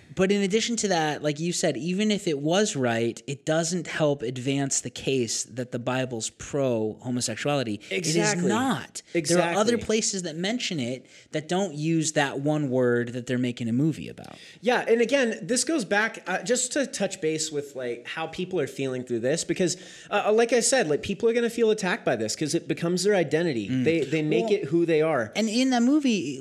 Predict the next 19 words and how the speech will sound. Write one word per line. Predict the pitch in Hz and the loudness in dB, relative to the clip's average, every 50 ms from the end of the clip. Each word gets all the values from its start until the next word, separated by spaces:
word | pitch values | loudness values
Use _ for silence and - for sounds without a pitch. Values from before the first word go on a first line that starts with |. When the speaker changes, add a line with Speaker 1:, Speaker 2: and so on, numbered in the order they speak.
| 151 180 | -6 -4
Speaker 1:
you | 180 190 | -2 0
know, | 185 170 151 | 0 2 2
even | 165 196 202 208 190 | 2 0 0 0 0
watching | 185 190 185 - 202 180 | -2 -2 -2 -2 -2 -2
the | 156 139 | -2 -2
trailer, | - - 175 180 233 247 214 156 135 127 | -4 -2 -2 -2 0 0 0 0 0 2
you | 123 | 2
Speaker 2:
Yeah. | 143 269 320 190 | 2 2 2 0
Speaker 1:
hear | - - 214 214 208 202 190 175 | 0 0 2 2 4 4 2 2
somebody | - - 175 160 156 147 | 0 -2 -2 -2 -2 -4
say, | - - - | -4 -4 -4
I, | 151 170 | -4 -4
you | 147 175 175 | -4 -2 -2
know, | 165 | -2
I | 160 165 180 | 0 -2 -2
grew | 165 170 180 165 165 | 0 0 2 2 2
up | 160 160 | 0 -2
thinking | - - 175 165 156 - 156 160 156 | -4 -6 -8 -8 -6 -6 -6 -4 -4
that | 147 131 113 - | -4 -6 -8 -10